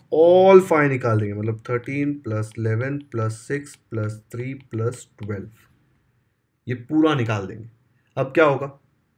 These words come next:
देखो, ये थर्टीन के साथ ये थर्टीन कट हो जाएगा, माइनस अंदर जाएगा तो माइनस हो जाएगा ना, थर्टीन के साथ थर्टीन कट होगा, इलेवन के साथ इलेवन कट होगा, ये थ्री के साथ ये थ्री कट होगा, ट्वेल्व के साथ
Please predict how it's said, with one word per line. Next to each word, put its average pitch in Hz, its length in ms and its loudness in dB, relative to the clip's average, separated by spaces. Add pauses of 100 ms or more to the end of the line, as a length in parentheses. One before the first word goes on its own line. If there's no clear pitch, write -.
(280)
देखो, 101 240 -6
ये 120 160 -4
थर्टीन 117 420 -4
के 117 120 -4
साथ 110 240 -6 (120)
ये 101 100 -10
थर्टीन 110 340 -8
कट 120 160 -2
हो 117 60 -4
जाएगा, 110 200 0
माइनस 120 320 0
अंदर 143 180 2
जाएगा 143 200 2
तो 143 60 0
माइनस 139 280 2
हो 151 80 0
जाएगा 147 180 4
ना, 214 80 0 (560)
थर्टीन 117 280 -2
के 117 100 -2
साथ 120 280 -4
थर्टीन 113 280 -4
कट 120 160 0
होगा, 120 160 -2
इलेवन 113 340 -2
के 120 100 -6
साथ 120 220 -6
इलेवन 110 360 -4
कट 117 180 -4
होगा, 104 280 -8 (400)
ये 131 160 -2
थ्री 143 180 -4
के 143 120 -4
साथ 131 220 -2
ये 131 160 -2
थ्री 143 160 -6
कट 135 200 -4
होगा, 135 180 -2
ट्वेल्व 127 280 -2
के 131 80 -8
साथ 139 140 -6